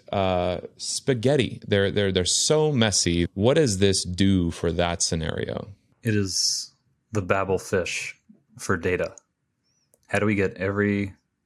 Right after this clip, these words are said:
Speaker 2: piece of data all on the same format so that any system that this data is going into can understand it and interpret it? Because at the moment, like, much like we talk about a lot of interoperability in the space we're in,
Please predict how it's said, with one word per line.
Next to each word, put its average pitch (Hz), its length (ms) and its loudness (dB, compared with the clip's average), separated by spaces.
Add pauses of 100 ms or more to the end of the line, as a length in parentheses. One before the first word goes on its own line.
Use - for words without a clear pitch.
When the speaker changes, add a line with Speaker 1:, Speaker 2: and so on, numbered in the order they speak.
(100)
Speaker 2:
piece 123 220 0
of 101 120 -2
data 85 400 -2 (1120)
all 113 240 2
on 123 160 2
the 101 80 2
same 95 580 -2 (300)
format 92 560 -4 (880)
so - 160 -4
that 90 180 0
any 120 200 2
system 92 640 0 (100)
that 92 140 -4
this 92 140 -4
data 107 200 2
is 92 120 -2
going 95 240 0
into 98 320 0
can 92 160 -4
understand 101 640 0
it 92 180 -2
and 95 140 -6
interpret 90 480 -4
it? - 120 -10 (800)
Because - 220 -4
at 87 80 -4
the 95 60 -2
moment, 104 440 2 (380)
like, 107 200 -2
much 123 200 0
like 127 100 0
we 117 80 2
talk 113 200 2
about 104 200 0
a 95 40 2
lot 98 140 2
of 95 100 0
interoperability 92 840 0
in 90 100 -4
the 90 80 -6
space - 340 -2
we're 117 200 2
in, 92 240 -6